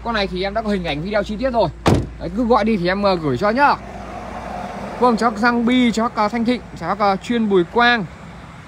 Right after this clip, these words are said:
Đấy, Morning số động, ờ, rồi này, chào bác Tăng Lão Đại, chào bác Thái Phạm này, chào bác ô tô Cao Biên, chào toàn thể anh chị, quý cô bác, quý anh chị trên ba miền Tổ quốc đang xem buổi livestream ngày hôm nay. Chúc gia đình nhà mình có một buổi tối vui vẻ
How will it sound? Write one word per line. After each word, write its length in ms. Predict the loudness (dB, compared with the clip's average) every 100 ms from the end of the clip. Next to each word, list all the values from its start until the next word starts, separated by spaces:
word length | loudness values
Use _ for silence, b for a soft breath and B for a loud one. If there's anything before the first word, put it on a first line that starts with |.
| -20 -20 -10
Đấy, 120 | -4
Morning 320 | 2 4 4 2
số 140 | 2
động, 240 | 0 0
ờ, 240 | 0 2 2
rồi 240 | 2 2 2
này, 180 | 0 -2 -6
chào 80 | -10
bác 180 | -10 -6
Tăng 220 | -6 -2
Lão 140 | 0 4
Đại, 240 | 4 2 -6
chào 120 | -8
bác 80 | -8
Thái 220 | -6 -4
Phạm 300 | -4 -4 0
này, 180 | -2 -2 B B B
chào 120 | -14 -8
bác 80 | -4
ô 100 | -2
tô 140 | 0
Cao 140 | 2
Biên, 180 | 4 2 2
chào 180 | 0 0
toàn 200 | 0 0
thể 80 |
anh 120 | -2 -2
chị, 180 | -4 -6 B B -6
quý 120 | -2
cô 60 | 4
bác, 180 | 4 2 -4 -20 -20 -20 -12
quý 100 | -4
anh 100 | -2
chị 180 | -2 -4
trên 220 | -4 -2
ba 140 | 2 0
miền 160 | 0
Tổ 80 | -4 0
quốc 240 | 0 0
đang 160 | -2 -2
xem 200 | -4 -6
buổi 120 | -4
livestream 280 | -4 -4 -4
ngày 80 | -2
hôm 60 |
nay. 140 | -2 -2 b b b -8
Chúc 140 | -6
gia 180 | -2 0
đình 140 | 0
nhà 80 | 0
mình 280 | 0 -2 -4
có 80 | -4
một 160 | -6 -6
buổi 220 | -4 -4
tối 200 | -4 -4
vui 160 | -2 0
vẻ 260 | 0 -2